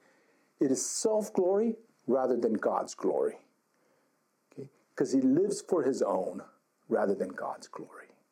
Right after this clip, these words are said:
So where is the object of praise? That's the question here in terms of rebellion. Then second,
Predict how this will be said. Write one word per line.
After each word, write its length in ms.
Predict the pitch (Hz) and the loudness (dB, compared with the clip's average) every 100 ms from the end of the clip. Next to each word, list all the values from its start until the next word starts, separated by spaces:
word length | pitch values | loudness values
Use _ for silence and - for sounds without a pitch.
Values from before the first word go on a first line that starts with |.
| _ _ _ _ | _ _ _ _
So 200 | - 196 | -4 0
where 460 | 175 143 247 330 311 | 2 2 2 2 2
is 180 | 294 - | 2 0
the 180 | - - | -4 -2
object 720 | - - 120 - 117 - _ - | -2 0 -2 -2 -4 -4 _ -2
of 220 | 120 - | -2 -2
praise? 580 | - 101 87 - - - _ _ _ - | -4 0 0 -4 -14 -16 _ _ _ -2
That's 340 | 196 196 - _ _ _ _ _ _ _ | -2 -2 -12 _ _ _ _ _ _ _
the 80 | - | -6
question 600 | - - 135 - - 98 | -4 -2 -4 -4 -2 -2
here 400 | - 110 90 82 | 0 0 0 -2
in 100 | 101 | -8
terms 280 | 92 101 95 | -4 -4 -2
of 80 | 90 | -2
rebellion. 580 | 95 95 92 90 98 - _ _ _ _ _ _ _ _ _ _ _ - - | -4 -2 -4 -4 -14 -16 _ _ _ _ _ _ _ _ _ _ _ -20 -6
Then 120 | - 139 | -4 -2
second, 440 | 202 208 117 202 | -2 0 -2 -2